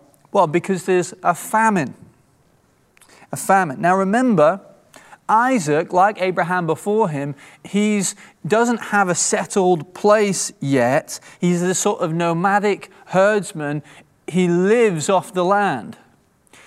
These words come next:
And so when there's a famine, what you've got to understand that essentially that's like a death sentence. So naturally, Isaac is forced to move. He's like, "There's no,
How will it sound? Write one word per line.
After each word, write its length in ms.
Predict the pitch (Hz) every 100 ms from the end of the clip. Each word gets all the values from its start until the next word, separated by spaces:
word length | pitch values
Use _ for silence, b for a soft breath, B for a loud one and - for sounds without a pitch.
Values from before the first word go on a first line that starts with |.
| B
And 80 | 160
so 100 | 147
when 200 | 170 226
there's 160 | 277 240
a 60 | 202
famine, 540 | - 233 254 175 151
what 140 | 202
you've 100 | 190
got 100 | 170
to 80 | 208
understand 800 | 196 175 151 - 214 208 160 147
that 360 | 165 160 - B B B B
essentially 560 | 143 240 269 269 185
that's 240 | 160 208 -
like 220 | 190 175
a 60 | 151
death 220 | 170 170
sentence. 600 | - 156 139 113 - - _ _ _ _ _ _ _ _ _ _ _ _ _ _ _ B B B
So 240 | - 190
naturally, 1080 | 190 202 247 302 - 190 156 135 127 165 165 _ _ _ _ _ _ _ _ _ _ _ _ _ _ _ -
Isaac 640 | 175 220 247 190 165 160 -
is 200 | 170 -
forced 760 | - - 262 233 180 156 - -
to 360 | - 190 180 175
move. 560 | 156 185 208 160 131 139
He's 220 | 180 175
like, 280 | 175 165 156 B B
"There's 280 | 208 170 156
no, 460 | 190 214 214 214